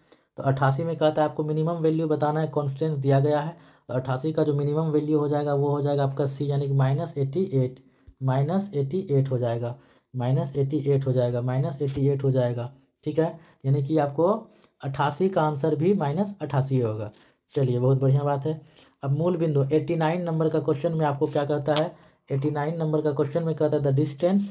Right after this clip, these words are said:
the distance of a point two four six from origin।" मूल बिंदु से दूरी बोल रहा है एटी नाइन नंबर में, तो इसका दूरी हो जाएगा टू रूट फ़ोर्टीन, यानी छप्पन होगा इसका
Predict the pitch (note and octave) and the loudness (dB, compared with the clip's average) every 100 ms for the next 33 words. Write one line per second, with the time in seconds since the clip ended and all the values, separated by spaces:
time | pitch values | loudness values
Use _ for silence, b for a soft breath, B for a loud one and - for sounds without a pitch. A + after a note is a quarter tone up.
0 | - _ _ b b b C3 B2+ D3+ C#3+ | -10 _ _ b b b -2 0 0 0
1 | F#3+ F#3+ D#3 D3+ C#3 D3+ D3+ G3 G3+ - | -2 2 0 2 0 0 2 0 -2 -10
2 | _ _ - D#3 - D3 C#3 F#3+ - D#3+ | _ _ -6 -4 0 -2 -2 -8 -4 -4
3 | D#3 D3 C3+ B2 C#3 D#3+ D#3 D#3 D#3 D3+ | 0 0 0 0 0 0 0 -2 -2 -2
4 | D3+ F3 F3 E3+ E3 D#3+ D#3+ - b b | 0 2 2 2 2 0 -4 -10 b b
5 | b - C#3+ D#3 D#3 D#3+ D#3+ D#3 D3+ D#3 | b -6 -4 -2 -2 0 0 0 0 -2
6 | D#3 - _ C3+ C3+ C#3 D3 E3+ D#3+ D#3 | -6 -12 _ -6 -2 2 2 4 4 4
7 | D3+ C3+ E3 E3 G3 - C#3 C3+ C3+ C3+ | 2 0 -4 -2 -4 -2 -2 2 2 2
8 | D3 - C#3 - D3+ C3+ A#2+ A#2 A#2 - | 0 -4 -8 -4 -2 0 0 -2 -4 -4
9 | F3 | -6